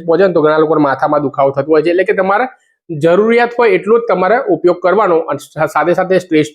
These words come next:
તમારો કોઈ પણ જાતનું ચિંતા તણાવ તમારે નહીં કરવાનો. આટલી બાબતોનું તમે ધ્યાન રાખશો અને સાથે સાથે મેં તમને જે ઉપાય બતાવ્યો એ કરશો ને, તો ગમે તેવો માથાનો દુખાવો હશે ને સાહેબ, માત્ર બે થી ત્રણ જ મિનિટમાં તમારો ગાયબ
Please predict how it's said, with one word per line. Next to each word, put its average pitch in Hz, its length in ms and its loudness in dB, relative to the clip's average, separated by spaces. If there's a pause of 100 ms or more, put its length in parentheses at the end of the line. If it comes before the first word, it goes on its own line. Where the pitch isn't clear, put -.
(200)
તમારો 160 260 -2
કોઈ 160 180 2
પણ 165 160 -2
જાતનું 160 340 -2
ચિંતા 156 360 0
તણાવ 156 300 0
તમારે 151 300 0
નહીં 165 240 0
કરવાનો. 143 380 0 (440)
આટલી 190 260 -2
બાબતોનું 190 460 2
તમે 185 180 2
ધ્યાન 165 300 2
રાખશો 170 380 0 (320)
અને 143 80 -2
સાથે 165 260 -2
સાથે 190 240 0
મેં 175 280 4
તમને 196 260 4
જે 180 140 2
ઉપાય 185 280 2
બતાવ્યો 185 340 2
એ 175 40 -2
કરશો 170 340 0
ને, 156 180 0 (400)
તો 160 100 0
ગમે 165 420 0
તેવો 226 220 2
માથાનો 196 380 0
દુખાવો 175 380 2
હશે 180 140 2
ને 202 60 -2
સાહેબ, 135 280 0 (100)
માત્ર 170 420 -2
બે 160 240 0
થી 196 140 0
ત્રણ 185 420 0
જ 180 100 -4
મિનિટમાં 165 340 0
તમારો 156 480 -2
ગાયબ 135 280 0